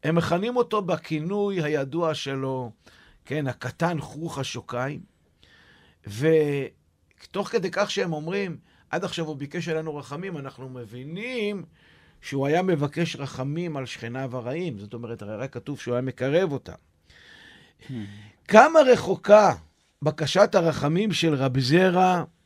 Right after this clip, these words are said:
Speaker 1: מזו של רבי מאיר? איזה פער בין הרחמים האלה לבין הרחמים האלה? אבל מתוך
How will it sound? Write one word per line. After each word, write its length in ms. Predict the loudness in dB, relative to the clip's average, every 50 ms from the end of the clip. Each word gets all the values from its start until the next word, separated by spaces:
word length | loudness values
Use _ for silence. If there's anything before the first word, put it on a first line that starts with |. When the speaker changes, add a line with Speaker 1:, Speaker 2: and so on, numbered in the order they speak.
| _ _ _ _ _ _ _ -6
Speaker 1:
מזו 460 | -4 -4 -4 -2 0 2 2 2 0
של 220 | -2 -4 -6 -6 -6
רבי 360 | -6 -8 -8 -8 -8 -6 -6
מאיר? 480 | -8 -8 -10 -10 -10 -10 -10 -12 -12 -8 -4
איזה 320 | -2 -2 -2 -2 -4 -6
פער 480 | -6 0 2 4 4 4 4 2 0 -4 -10 -16 _ _ -8
בין 200 | -4 -4 -2 -2
הרחמים 600 | -2 -4 -6 -8 -8 -8 -6 -4 -4 -6 -6 -6
האלה 540 | -6 -4 -4 -2 -2 0 0 0 0 0 -2 -4 -8 _ _ _ _ _ _ _
לבין 460 | -10 -8 -6 -2 0 2 2 2 0
הרחמים 840 | -2 -6 -6 -6 -8 -8 -8 -8 -8 -8 -6 -6 -8 -8 -8 -10 -12 -14 _ _ _ _
האלה? 240 | -16 -16 -16 -16 -20 -20 _ _ _ _ _ _ _ _ -20 -20 -20 -20 -18 _ -6
אבל 260 | 0 0 0 0 -2 -6 _ -10
מתוך 320 | -10 -4 0 0 -2 -2